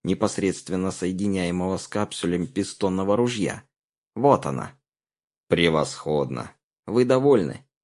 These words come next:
Я в восторге. Мне это очень приятно. А ты патент на себя оформил? Как же я это сделаю? Ведь изобретатель вы. Не говори пустяков.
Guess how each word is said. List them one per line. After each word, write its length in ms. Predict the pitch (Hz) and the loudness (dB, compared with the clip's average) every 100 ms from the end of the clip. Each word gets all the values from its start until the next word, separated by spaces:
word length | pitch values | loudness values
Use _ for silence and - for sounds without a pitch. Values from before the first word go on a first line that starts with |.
| _ | _
Я 220 | 67 71 | -2 0
в 40 | 78 | 2
восторге. 800 | 101 - - 143 95 64 50 - _ _ _ _ | 2 0 0 0 0 -2 -10 -16 _ _ _ _
Мне 300 | 87 101 104 | -2 2 2
это 140 | 92 85 | 2 0
очень 320 | 80 - 71 | -2 -2 -6
приятно. 640 | 67 67 62 57 - 50 - _ _ _ _ _ _ | -6 -6 -6 -8 -10 -16 -18 _ _ _ _ _ _
А 160 | - 82 | -2 0
ты 180 | 113 107 | 2 2
патент 540 | 107 107 107 76 - | 2 4 2 2 -4
на 100 | 69 | -8
себя 320 | - 67 65 | -6 -4 -2
оформил? 540 | 71 - 123 - 67 - - _ _ _ | -2 2 2 2 -2 -8 -14 _ _ _
Как 180 | - 123 | 0 0
же 140 | 95 98 | 0 0
я 140 | 107 | 0
это 180 | 107 120 | 2 -2
сделаю? 540 | 107 - 92 64 58 - _ | -2 0 0 0 -8 -16 _
Ведь 260 | - 82 90 | -2 -2 0
изобретатель 880 | 87 98 117 127 104 92 - 107 101 | -2 0 0 0 0 -2 -2 -4 -4
вы. 420 | - 85 76 76 _ _ _ _ _ _ | -4 0 0 -4 _ _ _ _ _ _
Не 160 | 82 82 | -2 2
говори 280 | 82 80 | 4 2
пустяков. 680 | 73 73 - 76 - 62 - | 0 -6 -8 -8 -6 -8 -8